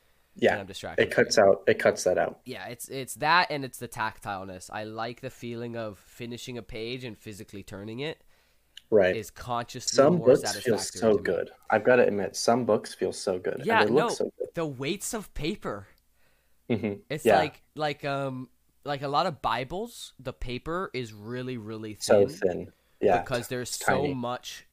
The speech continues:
Speaker 2: words on it, and it, it, it, the, the form factor is so compact that the paper is so thin.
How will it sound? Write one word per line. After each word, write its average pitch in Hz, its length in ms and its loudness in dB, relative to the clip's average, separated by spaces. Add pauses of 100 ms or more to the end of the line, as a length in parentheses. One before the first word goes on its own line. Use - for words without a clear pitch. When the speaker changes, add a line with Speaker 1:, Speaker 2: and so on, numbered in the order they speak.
(240)
Speaker 2:
words 110 480 -12
on 156 180 -4
it, 180 160 -8
and 120 80 -8
it, - 120 -10
it, 101 380 -10
it, 107 240 -14
the, 101 320 -8
the 101 60 -14
form 110 300 -12
factor 120 300 -8
is 107 60 -16
so 107 140 -10
compact 95 680 -12 (340)
that - 120 -16
the 104 80 -12
paper 101 400 -12
is 98 100 -14
so 107 220 -10
thin. 104 480 -14